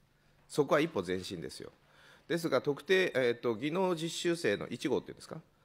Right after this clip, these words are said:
それから二号に変えていただけるって話なんですか、これは。よくわかりませんが、つまり、それでも技能実習の期間は、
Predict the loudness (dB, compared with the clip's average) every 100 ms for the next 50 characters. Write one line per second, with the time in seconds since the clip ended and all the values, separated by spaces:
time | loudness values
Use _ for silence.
0 | _ 0 2 4 2 2 2 2 0 0
1 | 0 0 0 0 -2 -2 -4 -6 -10 -10
2 | -10 -12 -16 -10 -6 -2 -4 -6 -16 _
3 | _ -4 0 2 2 2 -2 -4 -4 0
4 | 0 0 -6 -20 -20 -10 -2 2 2 0
5 | -4 -8 -20 -8 0 2 2 4 2 0
6 | 0 0 0 -4 -2 -2 -4 -6 -4 -2
7 | 0 -2 -2